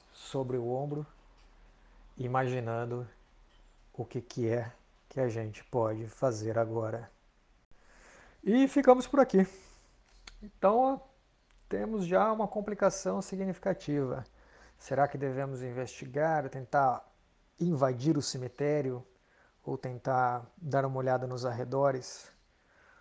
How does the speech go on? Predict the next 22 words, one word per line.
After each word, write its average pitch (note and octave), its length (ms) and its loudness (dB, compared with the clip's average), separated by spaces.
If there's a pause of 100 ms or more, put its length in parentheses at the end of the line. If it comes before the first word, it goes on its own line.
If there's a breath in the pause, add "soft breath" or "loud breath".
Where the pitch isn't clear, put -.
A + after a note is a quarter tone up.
(180 soft breath)
Talvez C3 880 -4 (280)
esperar C3 720 -6 (340)
o C3+ 60 -12
guardião B2+ 420 -4
aparecer B2 440 -6
novamente, C3 760 -10 (380)
ou C3+ 220 -4
o B2+ 60 -4
aprendiz C3 540 0
de B2 100 -2
guardião B2+ 560 -2
seja A#2 280 -8
mais A2+ 200 -10
flexível. B2 680 -6 (840 loud breath)
O D#3 80 -2
que E3 140 -2
fará C#3 280 2
Armando B2+ 680 0 (420 loud breath)
com A#2+ 340 -12 (200)
Delário, B2+ 600 2
seu C3+ 180 -10
companheiro C3 680 -6